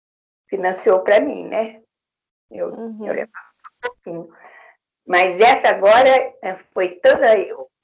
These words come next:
Speaker 1: por minha conta. E o dinheirinho que eu
Speaker 2: Olha.
Speaker 1: tenho guardado é pra mim viajar.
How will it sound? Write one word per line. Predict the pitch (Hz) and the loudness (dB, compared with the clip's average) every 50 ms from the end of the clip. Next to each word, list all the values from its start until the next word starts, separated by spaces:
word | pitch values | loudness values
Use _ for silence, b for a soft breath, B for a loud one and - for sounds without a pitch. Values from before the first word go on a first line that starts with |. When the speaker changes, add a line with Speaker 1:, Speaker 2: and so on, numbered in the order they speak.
| _ _ - | _ _ -12
Speaker 1:
por | - 190 180 190 | -10 -10 -10 -10
minha | 190 202 226 233 240 233 233 _ _ | -10 -8 -6 -6 -8 -8 -12 _ _
conta. | - - - 139 _ _ _ - - - _ _ _ _ _ _ _ _ _ _ _ _ _ _ _ _ _ _ _ | -14 -14 -14 -14 _ _ _ -20 -20 -20 _ _ _ _ _ _ _ _ _ _ _ _ _ _ _ _ _ _ _
E | - - | -14 -12
o | 160 151 | -12 -12
dinheirinho | 151 - 160 170 196 180 165 170 180 - | -10 -10 -10 -8 -8 -8 -10 -12 -12 -8
que | - - | -2 -2
eu | 170 | -2
Speaker 2:
Olha. | - - | -2 -4
Speaker 1:
tenho | - - - _ - - - - _ - | -16 -20 -20 _ -14 -14 -14 -14 _ -4
guardado | 160 175 196 202 202 202 | -2 0 0 0 0 0
é | 196 | -2
pra | 180 - - 180 | -2 -2 -4 -6
mim | 175 175 190 214 208 | -6 -6 -6 -8 -10
viajar. | 202 196 202 190 190 185 185 _ - 151 147 147 143 135 139 - | -8 -4 -2 -2 -2 -2 -6 _ -14 -14 -12 -10 -10 -10 -10 -12